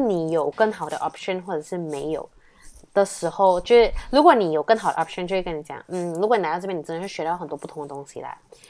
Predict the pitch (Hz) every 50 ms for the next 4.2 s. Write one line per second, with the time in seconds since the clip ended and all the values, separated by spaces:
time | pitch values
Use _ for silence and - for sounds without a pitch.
0 | - - - - _ 185 185 202 220 226 233 269 - 349 302 240 185 180 180 165
1 | 156 - 208 214 175 143 127 - - - 175 170 - 190 175 - - 170 151 -
2 | 190 170 156 156 - 113 - - _ - - - - 254 - - 220 170 143 139
3 | - 180 170 - - 151 147 165 - - 143 139 139 143 - - - 175 - 185
4 | 165 156 147